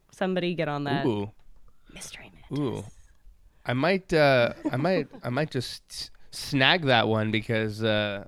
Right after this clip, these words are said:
Speaker 2: I'm thinking about starting another little musical number. But anyway, um,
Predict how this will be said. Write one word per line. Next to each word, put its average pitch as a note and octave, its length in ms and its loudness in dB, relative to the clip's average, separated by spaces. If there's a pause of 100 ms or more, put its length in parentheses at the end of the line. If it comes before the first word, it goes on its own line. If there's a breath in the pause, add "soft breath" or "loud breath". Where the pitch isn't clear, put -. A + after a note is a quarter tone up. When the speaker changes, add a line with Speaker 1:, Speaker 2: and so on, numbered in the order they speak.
(260)
Speaker 2:
I'm G#2 80 -8
thinking B2 300 -4
about G#2 220 2
starting G2+ 340 2
another F#2+ 340 2
little F#2+ 400 2 (480 loud breath)
musical G2+ 400 4
number. F#2 400 2
But B2+ 180 6 (920 loud breath)
anyway, G#2+ 680 2 (540)
um, A#2+ 680 6